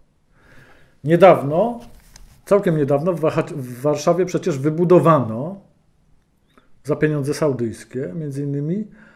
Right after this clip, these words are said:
meczet na Ochocie. Ten meczet stoi na pozostałościach po dawnej reducie Ordona.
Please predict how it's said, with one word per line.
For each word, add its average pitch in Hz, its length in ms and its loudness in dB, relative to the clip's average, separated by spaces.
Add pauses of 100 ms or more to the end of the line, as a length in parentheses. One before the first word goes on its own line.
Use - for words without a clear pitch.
(300)
meczet 170 580 2
na 196 180 2
Ochocie. 143 500 0 (720)
Ten 185 180 2
meczet 175 360 2
stoi 151 800 0 (480)
na 147 520 0 (540)
pozostałościach 170 960 2
po 180 100 2
dawnej 160 680 2
reducie 147 640 0
Ordona. 208 600 2